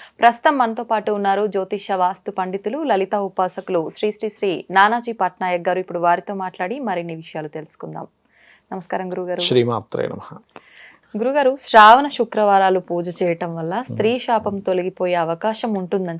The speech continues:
Speaker 1: చెప్పి
Speaker 2: అవును,
Speaker 1: విన్నాను.
Speaker 2: అవును, అవును.
Speaker 1: ఇది నిజమే అంటారా? అసలు
Speaker 2: మ్మ్.
Speaker 1: స్త్రీ శాపం ఎందుకు వస్తుంది
Speaker 2: తప్పకుండా
Speaker 1: ప్రధానంగా?
Speaker 2: అమ్మా. First of all ఏంటంటే,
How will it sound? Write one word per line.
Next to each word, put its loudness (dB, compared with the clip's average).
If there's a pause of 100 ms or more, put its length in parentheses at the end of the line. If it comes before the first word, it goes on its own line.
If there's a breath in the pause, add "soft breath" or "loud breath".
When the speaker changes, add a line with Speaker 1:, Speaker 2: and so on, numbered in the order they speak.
Speaker 1:
చెప్పి -10
Speaker 2:
అవును, 2
Speaker 1:
విన్నాను. -4
Speaker 2:
అవును, -16
అవును. -8
Speaker 1:
ఇది 0
నిజమే 2
అంటారా? 0 (800)
అసలు 2
Speaker 2:
మ్మ్. 6
Speaker 1:
స్త్రీ 0
శాపం 0
ఎందుకు 0
వస్తుంది -6
Speaker 2:
తప్పకుండా -4
Speaker 1:
ప్రధానంగా? -8
Speaker 2:
అమ్మా. -12
First -2
of 0
all -2
ఏంటంటే, -8